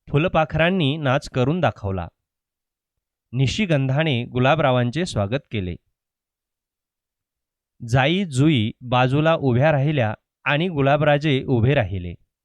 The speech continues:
मोठ्या उत्साहाने त्यांनी आपले भाषण सुरू केले. "माझ्या सुगंधी मित्रांनो आणि मैत्रिणींनो, या संमेलनात आपण माझे स्वागत केले.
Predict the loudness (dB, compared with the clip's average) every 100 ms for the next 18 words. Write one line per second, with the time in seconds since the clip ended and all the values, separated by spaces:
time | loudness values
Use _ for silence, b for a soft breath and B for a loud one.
0 | _ _ _ _ _ _ _ _ _ _
1 | _ -2 0 2 2 2 0 -2 0 0
2 | -2 -2 -2 -2 0 -2 -2 -6 -6 -6
3 | -4 -4 -4 -2 -4 -4 -4 -6 -8 -14
4 | _ _ _ _ _ _ _ _ _ _
5 | _ _ _ _ _ _ _ _ _ _
6 | _ _ _ _ -6 -2 0 -2 0 0
7 | 2 2 2 0 0 0 2 2 2 0
8 | 0 -2 -2 -2 0 0 -2 -6 -10 _
9 | _ _ _ _ _ _ _ _ _ _
10 | _ _ -2 0 0 0 2 2 2 2
11 | 0 -2 -6 -4 0 2 2 2 -2 -2
12 | 0 -2 -4 -8 -8